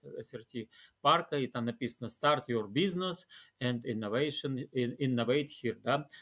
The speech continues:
То есть, э, здесь, э, э, может стартовать ваш бизнес и на-, э, э, старт вашего бизнеса, инновации здесь. Вот такой вот слоган,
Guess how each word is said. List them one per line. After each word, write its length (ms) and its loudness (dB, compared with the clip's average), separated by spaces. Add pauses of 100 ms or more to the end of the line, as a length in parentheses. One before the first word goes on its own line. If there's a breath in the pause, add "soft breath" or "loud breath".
(140 loud breath)
То 120 0
есть, 200 -2
э, 560 0
здесь, 380 -2
э, 280 0
э, 800 -10 (440)
может 280 -2 (260)
стартовать 560 0
ваш 220 0
бизнес 400 -4
и 320 -2
на-, 240 -4
э, 180 -4 (140)
э, 180 -4 (680 loud breath)
старт 340 8
вашего 320 6
бизнеса, 460 0
инновации 540 2
здесь. 420 -6
Вот 260 -2
такой 320 -2
вот 200 -4
слоган, 440 -4